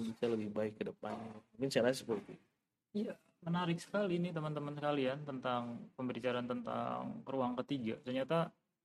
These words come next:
Speaker 2: ruang ketiga itu tidak hanya dipandang sebagai sebuah ruang alternatif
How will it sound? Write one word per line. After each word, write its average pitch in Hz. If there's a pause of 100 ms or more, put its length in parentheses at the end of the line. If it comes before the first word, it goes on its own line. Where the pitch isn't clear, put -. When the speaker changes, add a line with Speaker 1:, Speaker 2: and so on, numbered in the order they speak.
(100)
Speaker 2:
ruang 139
ketiga 131
itu 175
tidak 127
hanya 123
dipandang 127
sebagai 123
sebuah 123
ruang 123
alternatif 123